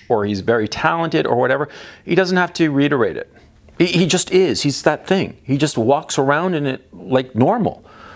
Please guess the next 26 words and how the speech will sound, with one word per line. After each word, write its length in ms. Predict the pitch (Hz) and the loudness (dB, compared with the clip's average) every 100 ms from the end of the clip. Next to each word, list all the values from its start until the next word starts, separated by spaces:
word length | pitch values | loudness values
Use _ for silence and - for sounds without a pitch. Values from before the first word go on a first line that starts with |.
| - - - | -20 -20 -2
I 60 | 175 | 0
mean, 80 | |
like, 220 | 196 165 - | 2 0 0
uh, 40 | |
uh, 280 | 156 170 170 | 2 2 2
you 100 | 185 | 2
know, 220 | 165 156 - - - - | 0 -2 -10 -18 -18 0
it, 240 | 185 - | 0 2
it's 100 | 180 | 2
sort 160 | 233 233 | 2 2
of 40 | |
like, 200 | 202 185 | 0 -2
you 80 | 185 | 0
know, 140 | 175 | 0
ha-, 140 | 170 165 | 0 -2
do 140 | 165 | -4
you 60 | 208 | -4
think 200 | 254 - | -4 0
very 160 | 202 | 0
much 180 | 185 180 | 0 0
about 160 | 156 143 | 0 0
the 60 | |
car 300 | 147 - 151 | -4 0 0
that 120 | 151 160 | -2 -4
you're 100 | 147 | 0
driving? 560 | 151 135 135 151 156 | 0 0 -4 -8 -10